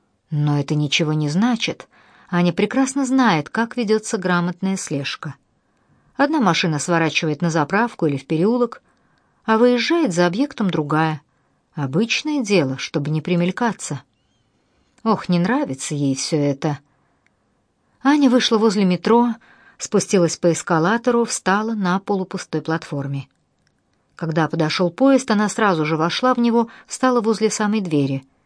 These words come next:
Когда двери уже начали закрываться, придержала их и снова выскочила на платформу,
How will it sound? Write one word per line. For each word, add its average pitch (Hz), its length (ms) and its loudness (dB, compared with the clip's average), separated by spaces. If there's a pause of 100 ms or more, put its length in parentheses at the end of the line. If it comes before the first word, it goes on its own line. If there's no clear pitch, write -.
(280)
Когда 220 300 2
двери 202 280 2
уже 196 160 2
начали 196 340 -2
закрываться, 254 720 0 (520)
придержала 226 640 2
их 139 280 -4 (400)
и 247 100 0
снова 165 480 2
выскочила 147 520 -2
на 151 100 -2
платформу, 165 640 0